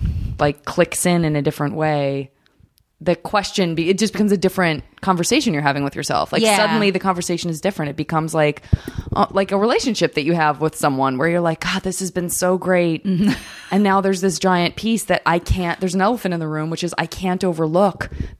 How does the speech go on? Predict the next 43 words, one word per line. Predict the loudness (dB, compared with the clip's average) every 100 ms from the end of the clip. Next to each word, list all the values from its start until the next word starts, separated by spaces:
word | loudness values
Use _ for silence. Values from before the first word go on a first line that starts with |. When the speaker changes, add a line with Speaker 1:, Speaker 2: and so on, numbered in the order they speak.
| 2
Speaker 1:
this | 2 2
thing | -2 0 2 2 0 -4 -4
that's | -4 0
over | 0 2
there. | 2 2 2 2
Speaker 2:
Right, | 2 0 -2 -4
yeah. | -2 0 -2 -6 _ _ -2
Speaker 1:
That | 0
may | 2 4
not | 2 2
have | 0 0 2
any | 2 2
of | 2
the | -2
stuff | 0 -2 0
that | -2
you | 0 2
have, | 2 4 2 0
but, | -4 -4
like, | -2 -4 -6 -14 -10
I | -6 -4
might | -4 -4 -4
have | -6 -6
to | -8
find, | -4 -2 0
you | 0
know | 2
what | 2
I | 2
mean? | 0 0 0 -2 -8 -16
Speaker 2:
Yeah. | -4 0 2 0 0 -2 -2 _ _ -2
I |
don't | 0 2
know | 0
if | 2
I | 2
had, | 2 2 2 2 0 -4 _ _ _ _ _
um, | 2 2 2 2 0 -2 -4 -8 -6
a, | -6 -4 0
ever | 2 4
a | 2
conflict. | 0 -8 -2 2 4 2 -2 -6 -4 -4 -10 -8 -2
I, | -2